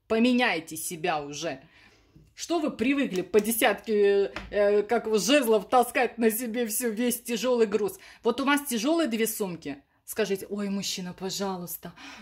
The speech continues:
вы мне не поможете, вот хотя бы сюда на улицу вынести, пожалуйста».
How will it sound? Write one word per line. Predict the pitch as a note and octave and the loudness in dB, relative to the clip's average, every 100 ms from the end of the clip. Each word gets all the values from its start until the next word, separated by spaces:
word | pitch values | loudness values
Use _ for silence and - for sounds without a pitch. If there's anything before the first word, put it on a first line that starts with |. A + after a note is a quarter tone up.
| - | -10
вы | F#3 | -4
мне | G3 | 0
не | F#3+ | 0
поможете, | F#3+ G3 G3 G3+ E3+ F3 E3+ | -2 -4 -2 -2 -4 -6 -8
вот | F#3+ | -8
хотя | - F#3+ G3+ F#3 | -10 -8 -6 -6
бы | |
сюда | F3 F3 F3+ | -6 -8 -6
на | F3 | -6
улицу | F3+ F#3+ F3+ - E3 | -4 -4 -4 -6 -6
вынести, | F#3 F3+ E3 - | -4 -4 -6 -10
пожалуйста». | - F3+ D#3+ F3 F3 E3 - D#3 | -8 -8 -6 -6 -8 -8 -10 -10